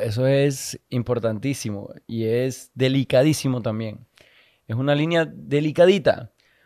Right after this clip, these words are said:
porque tú estás caminando en una cuerda floja ¿verdad? En la que o haces el ridículo o haces reír a la gente.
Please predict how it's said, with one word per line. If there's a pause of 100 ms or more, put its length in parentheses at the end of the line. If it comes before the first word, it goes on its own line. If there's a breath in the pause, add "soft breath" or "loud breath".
(120)
porque
tú
estás
caminando
en
una
cuerda
floja (520)
¿verdad?
En
la
que
o
haces
el
ridículo
o
haces
reír
a
la
gente.